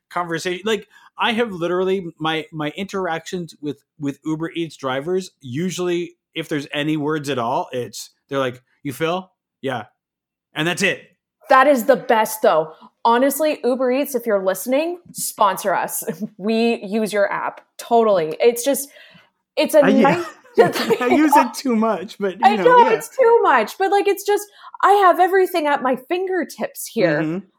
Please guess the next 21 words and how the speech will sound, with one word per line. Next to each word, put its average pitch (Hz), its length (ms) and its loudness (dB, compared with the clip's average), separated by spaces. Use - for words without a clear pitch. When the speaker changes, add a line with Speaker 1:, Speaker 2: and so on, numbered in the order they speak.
Speaker 2:
And, 320 240 2
and 285 140 2
all 349 320 6
I 370 60 2
do 330 300 4
is 233 240 0
just 285 460 0
watch 277 520 2
the 320 80 4
little 302 300 4
car 285 500 6
<laughs> - 40 0
on 320 260 2
the 339 180 0
map 302 840 0
saying 349 320 4
it 339 100 2
accepted 339 600 0
my 302 180 2
payment. 285 540 -2
It's 233 180 2